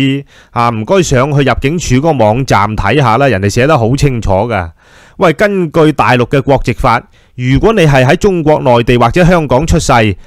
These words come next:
並且具有中國血統嘅話呢，啊，你無論係香港居民或者係前居民都好，你都係中國公民嚟㗎啦。係佢視你為中國公民喎，唔係你話唔係就唔係嘛。好啦，咁如果你係中國公民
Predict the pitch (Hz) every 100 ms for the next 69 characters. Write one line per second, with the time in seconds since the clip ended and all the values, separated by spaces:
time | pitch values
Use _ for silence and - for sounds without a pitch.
0 | - - 156 160 - 196 202 143 131 156
1 | 196 185 151 139 135 - 127 139 - 104
2 | 117 165 123 107 156 175 - - _ -
3 | 117 107 110 135 165 117 117 127 127 151
4 | 190 139 160 190 156 101 104 110 170 123
5 | - - 98 98 175 147 95 120 135 107
6 | 151 - _ - 135 143 160 202 214 147
7 | 131 190 151 139 160 123 92 90 107 110
8 | - _ _ _ - - - 135 156 170
9 | 139 139 143 170 107 190 160 180 127 127
10 | 120 113 120 127 165 113 104 123 127 113
11 | 107 123 202 185 - _ _ - - 233
12 | 202 170 220 135 123 208 170 147 156 190
13 | 156 - 127